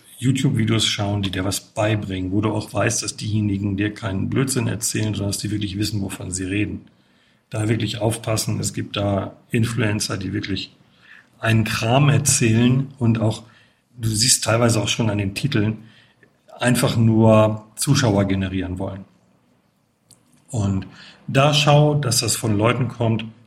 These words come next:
die, die wissen, wovon sie reden und die dir einfach nur was rüberbringen wollen, die dir was weitergeben wollen. Genauso kannst du Podcast hören in dieser Zeit natürlich. Ja? Also das sind Dinge, die machen Sinn. Oder du,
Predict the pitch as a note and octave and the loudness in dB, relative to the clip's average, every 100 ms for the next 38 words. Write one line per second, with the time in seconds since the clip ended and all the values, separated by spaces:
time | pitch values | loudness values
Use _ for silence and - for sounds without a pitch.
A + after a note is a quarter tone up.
0 | _ _ _ _ _ _ _ _ _ _ | _ _ _ _ _ _ _ _ _ _
1 | - A2+ A2 A2 G#2 G#2 C3 C3 A2 G#2+ | -10 -4 -2 0 -2 -2 0 2 0 0
2 | A2+ G2+ F#2+ F#2+ G#2 C3 C3+ G#2+ A2 G2 | -2 -4 -4 -2 0 2 0 -2 -4 -2
3 | G#2+ A#2 A2 G#2+ G2+ - G2+ G2 - A#2+ | -2 -2 -2 -4 -6 -6 -4 -4 -6 -4
4 | C3+ B2 G2 F#2+ F#2 F#2 F#2+ F#2 F#2+ F#2+ | 2 2 0 -4 -6 -6 -8 -6 -4 -4
5 | F#2 G2 A2+ G#2+ F#2+ F#2 G2 - - - | -4 -4 -2 -2 -4 -6 -6 -10 -14 -20
6 | _ - _ _ _ _ - - - - | _ -20 _ _ _ _ -20 -20 -18 -4
7 | A2 A#2 A#2+ A#2+ A#2 A2 C#3 C#3+ D3 D3 | 2 4 4 2 -2 -2 -2 0 -2 -2
8 | B2 G#2+ - G2+ G2 G2 G2 G2 - - | -4 -4 -4 -4 -2 -2 -6 -10 -10 -4
9 | G2 - - - - - - - _ _ | -6 -4 -10 -8 -8 -10 -16 -20 _ _
10 | _ _ - G2+ B2+ - _ - - - | _ _ -10 -8 -8 -14 _ -20 -20 -20
11 | - A2+ A#2 - C#3 D#3+ F3 D#3+ F3 E3+ | -6 -2 -2 0 -2 4 2 6 6 6
12 | D3+ C#3+ D3 C3 G#2+ B2+ B2 G2 - - | 4 0 0 0 0 0 0 0 -6 -14
13 | - _ _ _ _ D3+ F3 C#3+ G2+ B2 | -20 _ _ _ _ 2 4 6 2 0
14 | - - _ - A#2+ | -4 -14 _ -8 -6